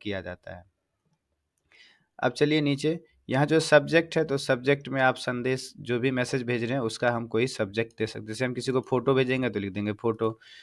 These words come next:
हम किन्हीं को टेंथ मार्कशीट भेजेंगे तो सब्जेक्ट में लिख देते हैं टेंथ का मार्कशीट। सीसी क्या होता है, सीसी का ऐसे फुल फॉर्म होता है कार्बन कॉपी। सीसी का फुल फॉर्म देखिए क्या होता है, सीसी का फुल फॉर्म होता है कार्बन कॉपी।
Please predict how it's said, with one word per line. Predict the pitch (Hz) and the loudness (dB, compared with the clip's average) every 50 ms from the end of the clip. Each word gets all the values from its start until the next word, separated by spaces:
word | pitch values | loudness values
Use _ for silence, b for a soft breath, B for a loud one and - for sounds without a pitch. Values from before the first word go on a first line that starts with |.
| b b b - | b b b 0
हम | 127 131 | 0 2
किन्हीं | 127 135 135 139 139 | 4 4 4 4 6
को | 127 139 131 | 4 4 6
टेंथ | 135 135 135 135 135 135 | 8 6 6 6 6 4
मार्कशीट | 135 131 131 - - 139 131 | 4 4 4 2 0 -2 2
भेजेंगे | 127 131 127 127 127 127 127 | 2 4 4 4 2 0 0
तो | 123 - | 0 -2
सब्जेक्ट | 123 - 113 110 113 120 117 - - | -2 0 -2 -2 0 -2 -2 -2 -4
में | 117 113 | -2 0
लिख | 113 110 | 0 0
देते | 107 101 - 107 107 | 0 -2 -2 -2 0
हैं | 113 151 220 214 - _ _ - | 2 2 2 0 -2 _ _ 2
टेंथ | 123 113 110 | 2 2 2
का | 110 - 110 104 | 2 0 0 0
मार्कशीट। | 98 92 90 - - - - - _ B B B B B B B B B | 2 0 -2 -4 -8 -14 -14 -16 _ B B B B B B B B B
सीसी | - - - 147 143 147 170 165 | 0 4 4 6 6 8 6 8
क्या | 160 165 160 | 12 12 12
होता | 156 151 170 180 | 12 12 10 6
है, | 190 | 4
सीसी | - - 147 139 143 - 151 | 4 2 2 2 4 6 8
का | 151 151 | 10 12
ऐसे | 143 143 143 147 | 10 10 10 6
फुल | 143 143 - 143 139 | 4 6 4 4 6
फॉर्म | 151 147 143 | 6 4 6
होता | 143 135 139 - 135 | 6 4 6 6 6
है | 160 - - - | 6 6 6 10
कार्बन | 139 131 127 127 123 131 127 123 | 12 12 12 12 10 6 4 4
कॉपी। | - - 98 90 - 92 90 | 2 0 -2 -2 -2 -8 -6
सीसी | - - 123 117 - 135 127 | -2 0 0 0 2 2 4
का | - 127 | 4 4
फुल | - - 131 123 120 | 4 4 0 2 4
फॉर्म | 131 123 123 | 2 2 4
देखिए | 120 123 - - 127 | 2 0 2 2 2
क्या | 123 127 | 6 6
होता | 127 120 120 135 143 | 6 8 8 8 8
है, | 185 285 B B B B B B B B | 8 6 B B B B B B B B
सीसी | - - 131 127 147 147 | 0 0 2 4 6 8
का | 139 143 | 8 8
फुल | 135 143 139 127 | 8 8 4 4
फॉर्म | - 139 135 135 | 6 4 4 4
होता | 127 120 - 120 117 | 2 4 6 6 8
है | 139 165 165 - - - | 8 6 4 0 2 6
कार्बन | 127 117 117 117 120 117 139 151 175 180 _ - | 8 8 10 8 8 6 6 4 4 2 _ 2
कॉपी। | 113 107 101 - - - 120 104 87 | 2 2 2 2 -2 -2 -2 -2 -2